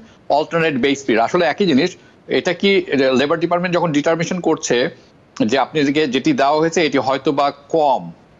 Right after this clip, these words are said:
যেটি আপনি আরো বেশি পাওনা হতে পারে, তখনই কি তারা এই লেটারটি পাঠিয়ে থাকে?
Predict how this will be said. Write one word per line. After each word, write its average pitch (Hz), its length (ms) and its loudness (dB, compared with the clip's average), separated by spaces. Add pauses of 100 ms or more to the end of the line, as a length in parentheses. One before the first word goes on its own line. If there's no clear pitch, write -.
(220)
যেটি 113 260 0
আপনি 127 180 -2
আরো 120 160 2
বেশি 113 240 -2
পাওনা 113 260 0
হতে 110 140 -2
পারে, 92 100 -2
তখনই 160 280 -2
কি 175 100 -2
তারা 165 160 0
এই 156 100 2
লেটারটি 151 300 -2
পাঠিয়ে 165 260 -2
থাকে? 156 320 -4